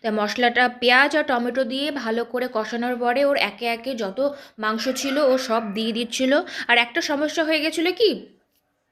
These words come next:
ওখানে না কারেন্ট অফ হয়ে গেছিলো, আর কারেন্ট অফ হয়ে গেলে নাকি অনেক সময় ধরে আসে না, তা মেলা সময় ধরে কিন্তু কারেন্ট ছিল না। তা আমাদের মশলাগুলো কিন্তু শিলনোড়াই সব বাটা, আমরা কিন্তু মিক্সিতে আর মশলা করতে পারিনি। তো সেই ভিডিও, উম,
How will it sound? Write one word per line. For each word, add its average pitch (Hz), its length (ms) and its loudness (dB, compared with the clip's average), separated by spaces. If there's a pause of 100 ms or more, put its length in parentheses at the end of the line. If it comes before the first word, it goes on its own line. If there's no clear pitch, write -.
(120)
ওখানে 247 300 0
না 302 100 2
কারেন্ট 269 400 2
অফ 269 180 -2
হয়ে 269 140 2
গেছিলো, 277 500 0 (260)
আর 214 140 2
কারেন্ট 233 360 2
অফ 254 180 0
হয়ে 262 180 2
গেলে 269 240 2
নাকি 269 320 -2 (200)
অনেক 233 240 -4
সময় 240 380 0
ধরে 247 240 2
আসে 208 280 -2
না, 190 100 -4
তা 220 100 0
মেলা 214 320 4
সময় 254 360 0
ধরে 269 340 2 (180)
কিন্তু 254 220 -4
কারেন্ট 233 400 0
ছিল 233 220 2
না। 180 220 -2 (180)
তা 214 60 -8
আমাদের 226 220 -2
মশলাগুলো 254 560 0
কিন্তু 277 200 -2
শিলনোড়াই 233 540 0
সব 269 220 -2
বাটা, 226 420 0 (180)
আমরা 220 160 -2
কিন্তু 240 220 0
মিক্সিতে 254 440 0
আর 269 80 4
মশলা 226 340 0
করতে 226 300 -2
পারিনি। 208 440 2 (440)
তো 220 100 0
সেই 262 220 6
ভিডিও, 254 300 2
উম, 220 180 0